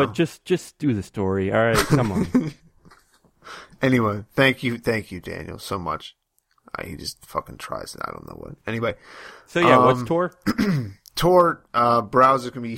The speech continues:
Speaker 2: <laughs> used to access darknet, uh, dark web, or it's also used by journalists for, um, sending out emails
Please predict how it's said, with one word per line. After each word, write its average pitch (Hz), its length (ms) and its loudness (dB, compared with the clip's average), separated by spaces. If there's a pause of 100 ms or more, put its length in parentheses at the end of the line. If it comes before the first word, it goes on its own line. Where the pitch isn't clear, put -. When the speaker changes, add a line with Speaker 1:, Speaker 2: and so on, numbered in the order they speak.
Speaker 2:
<laughs> - 60 -10
used - 340 -6 (760)
to 120 540 0
access 117 500 -2
darknet, 127 640 -2 (260)
uh, 104 220 -2
dark 110 400 -4
web, 107 460 -2 (100)
or 131 580 0
it's - 160 -6
also 175 280 0
used 139 380 -2
by 117 300 0
journalists 110 760 -6
for, 104 640 -6 (720)
um, 101 640 -6 (440)
sending 113 320 -4
out 104 160 -2
emails 107 800 -6